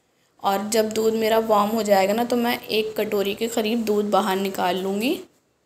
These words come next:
तो यहाँ पर दूध मेरा warm हो चुका था, तो मैंने एक कटोरी के करीब इसमें दूध निकाल लिया था, क्योंकि मुझे warm milk चाहिए था बादाम का paste बनाने के लिए।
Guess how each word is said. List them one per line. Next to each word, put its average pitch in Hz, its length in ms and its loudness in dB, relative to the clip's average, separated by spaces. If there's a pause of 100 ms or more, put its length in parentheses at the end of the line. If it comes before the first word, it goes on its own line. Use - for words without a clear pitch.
(380)
तो 233 60 -6
यहाँ 208 320 0
पर 226 120 2
दूध 214 260 2
मेरा 214 260 2
warm 214 300 0
हो 226 160 0
चुका 185 260 -2
था, 208 100 -2
तो 214 140 -6
मैंने 214 320 -2
एक 196 240 -6
कटोरी 196 360 -2
के 196 140 -4
करीब 208 340 -4
इसमें 208 380 -4 (540)
दूध 196 260 0
निकाल 190 420 0
लिया 190 200 0
था, 226 220 -2
क्योंकि 202 280 -4
मुझे 202 280 -2
warm 196 300 -2
milk 190 300 -2
चाहिए 190 400 0
था 247 200 -2 (1500)
बादाम 185 540 0
का 202 140 0
paste - 460 -4
बनाने 175 340 -4
के 160 140 -6
लिए। - 260 -8